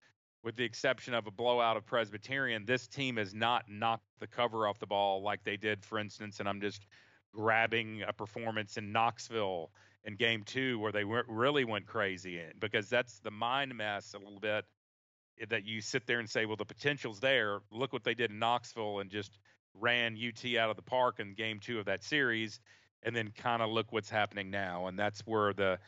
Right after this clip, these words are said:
the, the differences between these, these two, it's the same kids, same lineup. A couple of them might be banged up, though, and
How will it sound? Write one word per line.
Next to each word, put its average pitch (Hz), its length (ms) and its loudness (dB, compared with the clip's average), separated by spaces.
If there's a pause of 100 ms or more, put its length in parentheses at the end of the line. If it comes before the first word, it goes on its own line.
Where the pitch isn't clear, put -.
(460)
the, 95 340 -2 (360)
the 104 80 2
differences 117 500 0
between 113 280 -4
these, 101 200 -2
these 104 240 -2
two, 107 220 -2
it's 107 180 -6
the - 120 -10 (140)
same 185 380 2
kids, 143 580 2
same 139 540 -6
lineup. 127 460 2
A - 640 -20
couple 131 200 -2
of 123 60 0
them 120 60 -8
might 120 160 -2
be 117 100 -6
banged 110 340 -2
up, 120 180 2
though, 104 360 0
and 101 300 -10